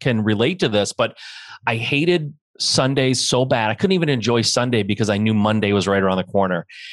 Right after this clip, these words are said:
And it was just, like, misery all week. I felt like a fish out of water. I, I did a good job. I was getting raises and promotion. Like, everything was good on the outside looking in, but I felt like every day I went into work,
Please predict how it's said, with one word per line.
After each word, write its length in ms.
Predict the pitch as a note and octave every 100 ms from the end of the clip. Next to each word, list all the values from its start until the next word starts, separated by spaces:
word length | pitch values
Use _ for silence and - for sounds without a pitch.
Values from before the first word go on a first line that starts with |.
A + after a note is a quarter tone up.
| -
And 160 | A#2+ B2
it 80 |
was 140 | B2 G#2+
just, 200 | C#3+ -
like, 320 | C3 A2+ - -
misery 600 | G#2+ C3 D3 D#3 D#3 D3+
all 360 | B2 B2+ A#2+
week. 460 | G#2+ G#2+ G#2+ G#2 - _ _ _ _ _
I 80 | -
felt 240 | G#2+ C#3 C3
like 140 | C3
a 40 |
fish 320 | A2 C3 A#2 C3
out 140 | A#2+
of 100 | G#2+
water. 640 | G#2+ G#2+ G#2+ G#2+ G#2+ - _ _ _ -
I, 180 | A#2+ -
I 100 | A2+
did 240 | G#2+ D#3
a 60 | G#3
good 180 | D3 A#2
job. 340 | B2 B2+ A2
I 60 | G#2+
was 200 | G#2 F#2+
getting 460 | C3 D3 C3+ B2 B2+
raises 600 | B2 F3 F#3+ D#3 C#3 A2
and 140 | F#2
promotion. 440 | - A#2+ F3 E3 -
Like, 160 | C#3+ -
everything 340 | D#3 A#3+ A#3
was 160 | G3 C3+
good 540 | G2 A2 E3+ D3 A#2 - _ -
on 140 | B2+
the 100 | B2
outside 400 | B2+ B2 C3+ A2+
looking 320 | A2 A2 G#2+ A2
in, 320 | A2+ F#2+ F#2 - - - A#2+
but 120 | C3
I 120 | A#2
felt 360 | - - C3 C3
like 260 | A#2+ A2 B2+
every 240 | B2+ C3
day 160 | B2+ A#2+
I 60 |
went 180 | A2+ A2+
into 180 | G#2+ G2+
work, 400 | G2 A#2+ A#2